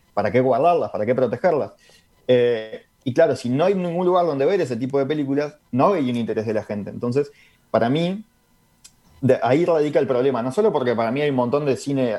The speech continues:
súper interesante y divertido, hay películas muy divertidas, muy graciosas, y hay otras que son más profundas, dramas,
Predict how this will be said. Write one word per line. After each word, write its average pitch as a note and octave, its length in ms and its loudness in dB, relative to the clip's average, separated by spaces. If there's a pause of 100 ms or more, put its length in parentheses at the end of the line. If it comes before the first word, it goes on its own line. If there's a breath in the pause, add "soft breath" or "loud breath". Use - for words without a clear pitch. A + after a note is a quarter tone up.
súper D3+ 260 0
interesante B2 640 -2
y A#2+ 80 -4
divertido, B2 640 2
hay A#2+ 80 -2
películas B2+ 380 -2 (140)
muy D#3 220 0
divertidas, C3 380 0
muy C#3 140 -2
graciosas, C#3 400 -2
y A#2 60 -2
hay B2+ 60 0
otras - 180 -4
que A2+ 60 -12
son B2+ 120 -2
más C3+ 120 -4
profundas, C#3+ 500 -2
dramas, C#3 400 0